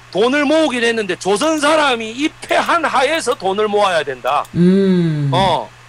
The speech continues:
Speaker 1: 그런 식으로 해야 돈을 모아가고 우리나라 사람만 서로 믿는 거야.
Speaker 2: 음.
Speaker 1: 어, 이 만리타국에 와 우리가 서로,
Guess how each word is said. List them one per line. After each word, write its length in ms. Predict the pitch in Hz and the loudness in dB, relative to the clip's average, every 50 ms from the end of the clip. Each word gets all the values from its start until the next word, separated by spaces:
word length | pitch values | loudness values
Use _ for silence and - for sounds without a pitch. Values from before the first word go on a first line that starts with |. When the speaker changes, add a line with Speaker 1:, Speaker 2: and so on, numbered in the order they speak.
| - - - - - - - - - - - - | -20 -20 -20 -20 -20 -20 -20 -20 -20 -20 -18 -6
Speaker 1:
그런 400 | - - 311 349 330 320 302 285 | -2 0 2 2 2 2 0 -2
식으로 320 | - 254 294 311 302 294 | -4 -4 -2 0 0 2
해야 140 | 285 277 269 | 2 2 2
돈을 340 | 247 - 196 214 226 247 247 | 0 0 0 0 0 0 -2
모아가고 540 | 226 240 254 254 233 196 196 - - 170 - | 0 2 2 2 0 0 -4 -4 -6 -6 -4
우리나라 560 | 262 262 294 330 349 359 359 370 359 339 294 | -2 0 2 4 4 4 4 2 2 2 2
사람만 460 | - - 240 233 214 208 208 190 180 | 0 0 0 0 0 0 -2 -4 -6
서로 260 | - - 226 254 277 269 | -2 -4 -2 -2 -2 -4
믿는 480 | 240 214 190 185 190 202 247 269 277 | -4 -8 -10 -10 -8 -8 -6 -6 -2
거야. 560 | 269 240 196 170 151 160 175 180 170 135 113 104 | -2 0 0 2 2 2 2 2 0 0 0 0
Speaker 2:
음. 840 | 165 175 185 185 180 180 175 175 170 165 160 156 151 151 147 143 143 | 2 4 4 6 4 4 2 2 0 0 -2 -2 -2 -2 -2 -2 0
Speaker 1:
어, 280 | 143 180 208 214 202 185 | 2 4 4 4 2 2
이 180 | 226 254 269 262 | 0 -2 -2 0
만리타국에 720 | 220 190 180 196 233 233 - - 262 277 233 220 196 202 | 0 0 0 0 -2 -6 -4 -4 -4 -4 -4 -4 -4 -2
와 240 | 175 165 165 165 170 | 0 2 2 2 0
우리가 340 | 165 156 156 190 208 196 165 | 0 -2 -6 -6 -4 -4 -4
서로, 420 | - - 196 190 196 196 170 | -4 -4 -2 0 0 0 0